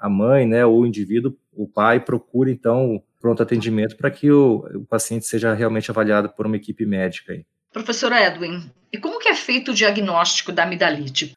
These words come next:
Speaker 1: Bom, o diagnóstico, Mel, é essencialmente clínico. Por uma boa história retirada, então,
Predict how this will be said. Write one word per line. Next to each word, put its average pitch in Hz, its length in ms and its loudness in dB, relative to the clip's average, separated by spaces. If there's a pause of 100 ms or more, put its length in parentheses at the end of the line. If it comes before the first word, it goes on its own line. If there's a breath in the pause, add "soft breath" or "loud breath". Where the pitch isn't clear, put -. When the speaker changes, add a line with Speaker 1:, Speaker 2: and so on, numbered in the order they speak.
Speaker 1:
Bom, 131 160 6
o 117 40 4
diagnóstico, 135 1000 2
Mel, 98 280 0
é - 80 -4
essencialmente 123 800 -2
clínico. 110 600 0 (180)
Por 113 500 2 (180)
uma 110 180 0
boa 135 360 6
história 131 600 4
retirada, 117 500 -2
então, 110 460 -4